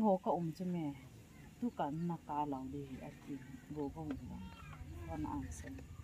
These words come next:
<clears throat> Cha chi nen ka hin ho pu zin tin. Hmm.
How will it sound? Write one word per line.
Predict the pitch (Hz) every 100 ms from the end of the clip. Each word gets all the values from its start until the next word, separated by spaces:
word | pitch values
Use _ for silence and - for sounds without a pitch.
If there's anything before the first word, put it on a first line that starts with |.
| -
<clears throat> | 240 220 170 - - - - - - - - -
Cha | - -
chi | 196 202
nen | 208 160
ka | 165
hin | 151 143 -
ho | 156 143
pu | - 143 151
zin | 156 143
tin. | 143 135 - -
Hmm. | 151 139 139